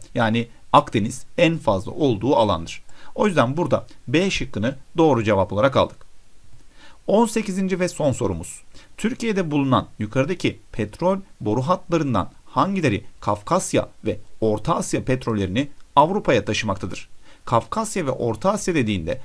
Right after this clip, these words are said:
özellikle Azerbaycan, Türkmenistan gibi ülkeleri alırız. Ki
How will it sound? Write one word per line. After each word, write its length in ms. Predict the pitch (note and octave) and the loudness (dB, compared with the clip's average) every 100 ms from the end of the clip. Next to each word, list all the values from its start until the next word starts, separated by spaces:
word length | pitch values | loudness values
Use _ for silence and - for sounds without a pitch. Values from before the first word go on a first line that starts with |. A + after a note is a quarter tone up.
| - | -8
özellikle 300 | A#2+ B2 A#2 | -4 -2 0
Azerbaycan, 760 | - A#2 A#2 C3+ D3 C3+ A2+ G2+ - - | 2 4 4 2 2 0 0 -4 -10 -10
Türkmenistan 680 | A#2+ - B2+ C3 - G3+ F3 | -10 -4 -2 -2 0 0 0
gibi 140 | D3+ | 0
ülkeleri 340 | C#3+ C3 A#2 | -2 2 2
alırız. 380 | G#2+ F2+ - - - - - - - | 2 0 -10 -14 -16 -20 -20 -20 -6
Ki 180 | C#3 | -6